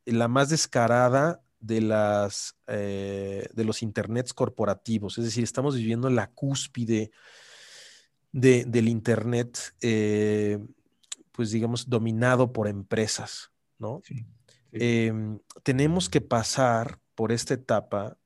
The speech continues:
Speaker 1: eh, por este, me parece que estás a cierto punto oscurantismo, o sea, los señores feudales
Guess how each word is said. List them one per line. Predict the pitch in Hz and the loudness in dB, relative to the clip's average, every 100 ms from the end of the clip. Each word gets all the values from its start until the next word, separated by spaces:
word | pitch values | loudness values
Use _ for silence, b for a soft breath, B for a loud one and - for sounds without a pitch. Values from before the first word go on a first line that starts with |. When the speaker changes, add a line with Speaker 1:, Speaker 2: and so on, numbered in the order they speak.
| _ _ _ | _ _ _
Speaker 1:
eh, | 123 101 98 95 95 98 | -10 -6 -6 -6 -8 -6
por | 110 | -4
este, | 110 - 117 | -4 -6 -6
me | 107 107 | -6 -6
parece | - 104 117 | -6 -6 -8
que | - | -8
estás | 98 104 - | -10 -12 -12
a | |
cierto | 107 113 107 104 | -8 -8 -8 -10
punto | 110 104 107 - _ _ _ | -12 -8 -8 -8 _ _ _
oscurantismo, | - 104 - 104 98 98 123 117 98 107 | -12 -12 -10 -10 -10 -4 -6 -4 -10 -12
o | 120 | -12
sea, | |
los | 98 | -12
señores | - 107 107 | -10 -8 -8
feudales | - 98 98 107 101 92 - | -6 -6 -4 -4 -4 -8 -16